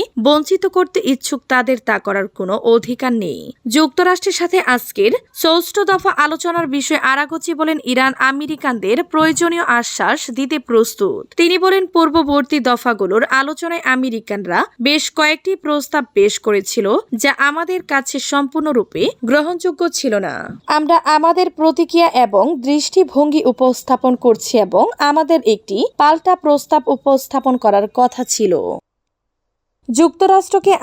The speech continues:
আক্রমণ করলে এমন প্রতিশোধ নিব, যা আগে কখনো দেখা যায়নি। টানা হামলা ও পাল্টা হামলায় মধ্যপ্রাচ্যের পরিস্থিতি আরও উত্তপ্ত হয়ে উঠেছে। ইরান ও ইসরায়েলকে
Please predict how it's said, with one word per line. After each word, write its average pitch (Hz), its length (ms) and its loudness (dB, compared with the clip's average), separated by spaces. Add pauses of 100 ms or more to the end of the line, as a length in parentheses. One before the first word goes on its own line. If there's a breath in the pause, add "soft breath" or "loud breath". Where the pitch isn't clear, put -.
আক্রমণ 339 380 2 (140)
করলে 214 340 4 (180)
এমন 302 240 2 (120)
প্রতিশোধ 359 560 2
নিব, 320 220 2 (220)
যা 226 120 4 (300)
আগে 302 220 -2
কখনো 262 380 0 (140)
দেখা 240 300 0
যায়নি। 190 420 0 (260)
টানা 320 260 2
হামলা 339 440 2 (120)
ও 302 80 4 (140)
পাল্টা 294 320 0
হামলায় 220 480 -2 (160)
মধ্যপ্রাচ্যের 302 960 0
পরিস্থিতি 269 460 0 (100)
আরও 202 160 4 (160)
উত্তপ্ত - 420 0
হয়ে 302 240 2 (140)
উঠেছে। 214 440 -2 (220)
ইরান 277 280 2
ও 196 100 2 (340)
ইসরায়েলকে 330 540 2